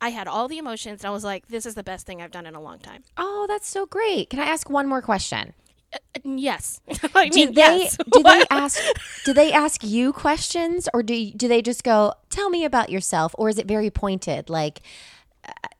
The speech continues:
Speaker 2: you know what I mean? D-, or do they, is it like a, do they do, like, an interview with you to kind of figure out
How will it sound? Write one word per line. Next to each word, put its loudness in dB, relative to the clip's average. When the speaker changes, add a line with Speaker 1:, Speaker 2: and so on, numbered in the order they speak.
Speaker 2:
you 0
know 0
what -2
I -2
mean? -6
D-, -6
or 0
do -6
they, 0
is -8
it -8
like -6
a, -4
do -12
they -2
do, -4
like, -6
an -8
interview -4
with -2
you -2
to -4
kind -10
of -14
figure -6
out -2